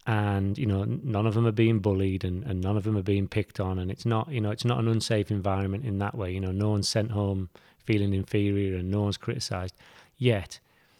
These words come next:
if they're walking out of those meeting rooms and they're saying yes and they're doing no, or if they're not entering the debate properly, or if they're not being really curious and trying to explore and get to the root cause of the issue, and they're not prepared to have those debates openly, then,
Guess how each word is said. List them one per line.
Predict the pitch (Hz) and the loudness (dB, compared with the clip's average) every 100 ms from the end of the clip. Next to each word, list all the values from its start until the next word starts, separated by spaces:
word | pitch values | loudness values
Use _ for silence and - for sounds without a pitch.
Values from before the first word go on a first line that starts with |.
| _ _ - | _ _ -4
if | 120 | 0
they're | 120 107 | 0 2
walking | 120 123 - 110 | 4 2 2 0
out | 107 110 | 0 0
of | |
those | 101 95 | 0 0
meeting | 104 107 - 101 95 | 0 0 -2 -4 -2
rooms | 92 90 | -2 -2
and | 95 | -2
they're | 95 | -2
saying | - 107 101 98 | 0 2 2 0
yes | 101 - | -2 -2
and | 101 | -4
they're | 95 | 0
doing | 101 98 95 | 0 0 0
no, | 92 90 90 - | -2 -4 -6 -4
or | 107 | -2
if | 95 | -2
they're | - | 0
not | 107 107 123 | 0 0 0
entering | 101 - 107 95 | -2 -2 -2 -2
the | |
debate | 87 95 98 101 - | -2 0 0 -2 -4
properly, | 107 - 95 | -10 -8 -8
or | |
if | 85 - | -8 -6
they're | 98 | -2
not | 110 113 | -2 -2
being | 110 101 | 0 0
really | 101 104 | 0 0
curious | 95 - 110 104 95 104 | -2 0 2 2 0 -4
and | |
trying | - 104 113 | -2 -2 -2
to | 101 | -4
explore | - - - 101 95 | -6 -6 0 2 2
and | 92 | 0
get | 107 - | -4 -4
to | 104 | -2
the | 98 | 0
root | 98 107 | 0 -2
cause | - 104 98 98 | -4 -2 -2 -2
of | 90 | -4
the | 95 | -4
issue, | 98 - - 101 - - - - - | -6 -8 -10 -10 -16 -20 -20 -12 -2
and | 101 | 2
they're | 104 | 2
not | 117 | 0
prepared | 117 - 101 95 | -4 0 0 0
to | 92 | -4
have | 95 95 | -4 -4
those | 95 | -6
debates | - 95 98 104 | -4 -4 -4 -2
openly, | 139 156 123 101 98 - - - - - - - | -2 -2 -2 -4 -6 -10 -20 -20 -20 -20 -20 -2
then, | 117 101 98 | 2 2 0